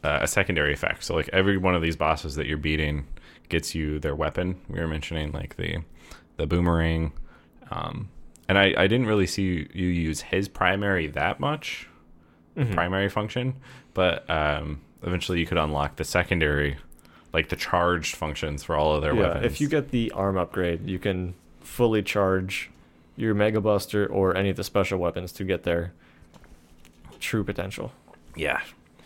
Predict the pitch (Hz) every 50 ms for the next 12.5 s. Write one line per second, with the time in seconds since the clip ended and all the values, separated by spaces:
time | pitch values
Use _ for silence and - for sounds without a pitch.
0 | - - - - - - - 87 95 104 90 87 85 80 71 - - - - 87
1 | 95 85 85 87 82 76 82 80 73 76 69 - - - 95 78 71 78 - -
2 | - - 80 - - 87 80 76 73 - - - - - - - - - _ -
3 | 139 - - 175 - 180 139 - - 90 85 80 82 82 78 - - 90 85 76
4 | 73 76 76 - 131 131 139 151 165 151 139 110 90 85 82 80 78 76 69 76
5 | 85 87 92 101 98 104 - - - - 160 143 123 104 - 87 80 80 78 80
6 | 80 - - - - - - - - - - - - - - - 73 78 85 85
7 | 82 80 - - - - - - 87 87 85 85 92 85 85 87 82 73 85 82
8 | 82 78 - - - 76 73 76 73 76 73 73 76 - - - - - - -
9 | - - - - - - - 92 87 87 92 98 95 - - 120 110 131 160 185
10 | 170 - - - - - 76 78 92 110 117 117 117 120 120 120 120 120 120 120
11 | 123 120 120 123 120 - - 87 85 85 82 82 80 80 73 - - - - 101
12 | 95 85 - - 92 82 73 78 -